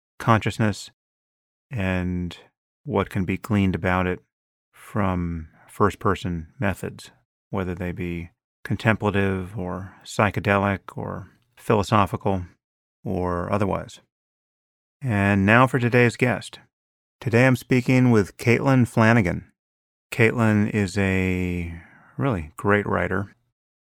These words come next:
She writes now mostly for The Atlantic, it seems, but she's been on staff at The New Yorker and The Wall Street Journal. She's won a National Magazine Award. She's also written for Time and O, the Oprah magazine,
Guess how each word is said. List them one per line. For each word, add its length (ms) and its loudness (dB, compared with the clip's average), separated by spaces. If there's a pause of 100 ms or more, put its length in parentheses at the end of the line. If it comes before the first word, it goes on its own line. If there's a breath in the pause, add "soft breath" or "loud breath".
(140)
She 160 -18
writes 240 2
now 200 4
mostly 380 0
for 120 -4
The 100 -6
Atlantic, 680 0
it 160 -8
seems, 460 0
but 140 -4
she's 180 -12
been 140 -4
on 140 -4
staff 680 -2
at 120 -10
The 60 -8
New 120 -4
Yorker 680 0 (500)
and 100 -4
The 40 -4
Wall 200 0
Street 260 -4
Journal. 460 4 (680)
She's 240 -10
won 180 0
a 60 -2
National 340 -2
Magazine 440 0
Award. 480 0 (520)
She's 180 -12
also 200 -4
written 220 -2
for 120 -10
Time 680 0
and 220 -6 (100)
O, 560 0
the 100 -4
Oprah 260 0
magazine, 600 -2